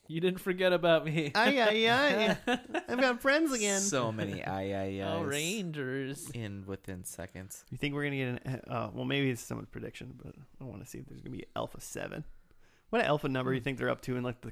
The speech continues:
Speaker 2: current <laughs> version of Power
Speaker 1: Yeah.
Speaker 2: Rangers?
Speaker 3: I mean, I guess it was Alpha five for probably a long time, right?
Speaker 1: Yeah.
Speaker 2: Yeah.
Speaker 1: Mm-hmm.
Speaker 3: So it took, like, six for it to just get to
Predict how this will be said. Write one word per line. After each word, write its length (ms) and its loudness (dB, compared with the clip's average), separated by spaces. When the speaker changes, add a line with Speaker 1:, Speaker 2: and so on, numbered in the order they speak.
Speaker 2:
current 380 -4
<laughs> 20 -16
version 340 2
of 180 -4
Power 220 -2
Speaker 1:
Yeah. 80 -2
Speaker 2:
Rangers? 400 -4
Speaker 3:
I 60 -20
mean, 140 -6
I 20 -4
guess 220 0
it 100 2
was 240 4
Alpha 300 6
five 400 4
for 80 -14
probably 320 -2
a 40 -4
long 280 -4
time, 260 -6
right? 180 -10
Speaker 1:
Yeah. 120 -2
Speaker 2:
Yeah. 100 0
Speaker 1:
Mm-hmm. 140 -12
Speaker 3:
So 140 -10
it 120 -12
took, 220 -4
like, 160 -8
six 440 -6
for 140 -8
it 120 -10
to 120 -10
just 280 -12
get 160 -14
to 80 -10